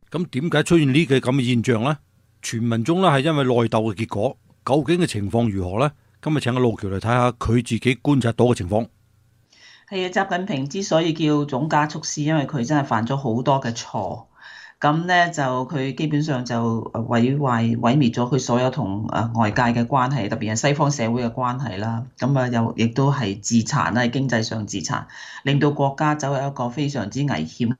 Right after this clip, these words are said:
Speaker 2: 嘅境地。咁佢喺十年裏邊都唔夠就做咗咁多嘢下，佢毀咗四十年呢個黨個所謂嘅改革開放嘅所有嘅嘢，但係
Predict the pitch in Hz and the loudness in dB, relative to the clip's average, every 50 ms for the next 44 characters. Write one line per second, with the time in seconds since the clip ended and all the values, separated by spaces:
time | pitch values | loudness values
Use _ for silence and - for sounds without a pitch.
0 | _ - - 127 117 110 - - 95 104 120 135 - - - - - - - - | _ -10 -6 -4 -4 -4 -2 -4 -4 -4 -4 -6 -6 -8 -8 -8 -10 -10 -16 -18
1 | - - - - - - - - - - - - - 226 311 339 330 330 240 240 | -18 -18 -18 -18 -18 -18 -18 -18 -18 -14 -4 2 4 4 4 4 4 4 4 6
2 | 240 240 233 - - - 220 226 196 196 - - 180 - 147 147 147 151 175 185 | 6 4 4 0 -2 -6 -6 -4 -4 -4 -2 -4 -4 -2 -2 -2 -2 -2 -2 -2
3 | 165 170 175 208 202 160 139 120 151 151 156 151 143 - 143 135 131 127 147 135 | -4 -4 -4 -2 -2 -2 0 2 2 4 4 2 0 0 -2 -2 -2 0 0 2
4 | 139 147 156 170 165 - - _ _ _ _ _ - 151 156 151 151 151 170 170 | 4 4 2 2 0 -4 -12 _ _ _ _ _ -4 -2 -2 -2 0 0 0 0
5 | 170 160 127 117 117 120 127 117 113 117 - 147 143 127 127 117 139 156 156 160 | 0 0 -2 -4 -4 -4 -6 -6 -6 -6 -4 -4 -2 0 0 0 0 0 0 0
6 | 143 135 147 151 - - 165 135 127 - - - - 117 101 90 98 127 147 143 | 0 0 0 -2 -2 -4 -2 -2 -2 -2 -4 -4 -4 -6 -6 -2 -2 0 2 2
7 | 139 139 - 98 101 117 131 139 139 - - - - - - - - - 135 135 | 0 0 -2 -2 -2 0 -2 -2 -6 -8 -14 -20 -20 -20 -20 -12 -4 -2 -2 0
8 | 131 - 127 127 139 131 117 120 120 113 120 123 - - 113 - - - 131 120 | 0 0 0 0 0 0 0 -2 -2 0 -2 0 2 2 0 0 0 0 -2 -2
9 | 117 - 117 92 87 80 - - 117 117 - - 113 123 143 120 104 107 87 80 | -2 -2 -4 -4 -4 -6 -8 -6 -6 -4 -2 0 0 0 0 0 -2 -4 -6 -6
10 | 65 60 - - - _ - - - - - - - - - - - 180 190 202 | -6 -8 -10 -12 -16 _ -20 -20 -20 -20 -20 -18 -18 -18 -10 -2 2 2 4 4
11 | 220 214 175 170 165 165 - | 4 4 4 2 0 -2 -4